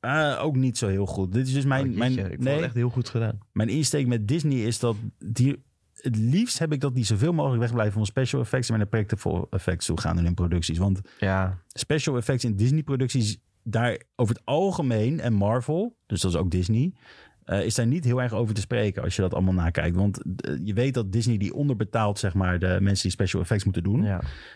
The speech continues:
Speaker 1: die zeggen maar, "Je werkt wel voor Disney en je hebt een klus en je moet het binnen een maand afkrijgen." En die mensen zeggen van, "Ja, maar normaal heb ik hier, eh, een half jaar voor en, eh, is er meer budget." Maar dan zegt Disney, "Nee, je moet, je krijgt dit en dat." En maar dat, dat
Speaker 2: Ja.
Speaker 1: heb ik de laatste keer over ingelezen, van waarom zijn de special effects nou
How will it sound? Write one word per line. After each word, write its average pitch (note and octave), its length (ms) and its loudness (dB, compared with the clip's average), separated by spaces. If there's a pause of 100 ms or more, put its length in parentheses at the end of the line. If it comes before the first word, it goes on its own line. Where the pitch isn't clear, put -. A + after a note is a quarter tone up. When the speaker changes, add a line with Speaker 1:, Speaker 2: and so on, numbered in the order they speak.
Speaker 1:
die - 140 0
zeggen G#2 220 0
maar, G2+ 100 2
"Je G#2 60 2
werkt G2 160 0
wel D#3 160 0
voor C#3 100 -2
Disney B2+ 420 0
en - 60 -4
je G#2+ 60 0
hebt G2+ 120 0
een G2 100 0
klus D3+ 240 0
en A#2 120 0
je G#2+ 80 4
moet A2+ 120 2
het G#2+ 100 2
binnen G2+ 180 2
een F#2 120 2
maand B2+ 280 4
afkrijgen." F2 600 -2
En F2 60 0
die F#2+ 100 4
mensen G#2+ 200 4
zeggen F2 160 0
van, G#2 80 0
"Ja, G2 80 2
maar F2 100 0
normaal G2+ 480 0 (340)
heb F#2 160 0
ik F#2+ 100 0
hier, G#2 520 2
eh, F#2+ 300 0
een G#2 80 0
half G#2 240 2
jaar A#2 280 0
voor F#2 420 0
en, F#2+ 380 0
eh, F2 220 -2
is G2 140 -2
er G#2+ 60 0
meer G2+ 140 2
budget." G#2 320 0
Maar - 0 -
dan A#2+ 120 0
zegt G2 160 0
Disney, G#2+ 200 2
"Nee, B2 240 2
je A#2 80 0
moet, A#2+ 200 0
je G#2+ 120 -2
krijgt A2 240 0
dit C3 220 0
en A2+ 120 2
dat." E2+ 220 0 (680)
En A#2 100 0
maar C#3+ 120 4
dat, D3 120 -12
dat C#3 100 0
Speaker 2:
Ja. - 60 2
Speaker 1:
heb F3 100 0
ik C#3+ 100 -8
de C3+ 140 -6
laatste C#3+ 240 0
keer C#3 160 2
over B2+ 120 -2
ingelezen, A#2 420 0
van A#2+ 140 0
waarom B2+ 180 0
zijn B2 120 2
de A2+ 60 0
special A#2 280 -2
effects A#2+ 220 0
nou G2+ 180 0